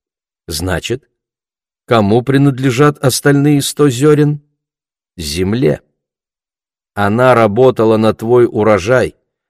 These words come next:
она заработала половину его, и надо ей вернуть то, что принадлежит ей".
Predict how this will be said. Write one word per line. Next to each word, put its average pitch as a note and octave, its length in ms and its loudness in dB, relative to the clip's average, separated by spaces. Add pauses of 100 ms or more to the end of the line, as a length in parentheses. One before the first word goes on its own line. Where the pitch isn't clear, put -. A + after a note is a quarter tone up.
(240)
она G2+ 480 0 (220)
заработала A2 800 2
половину A#2 600 2
его, E2 460 -4 (400)
и F#2 120 0
надо B2 360 0
ей C3+ 340 0
вернуть B2 640 0
то, D#3+ 380 0 (100)
что - 380 -2
принадлежит F2+ 920 -4 (220)
ей". C#2+ 480 -8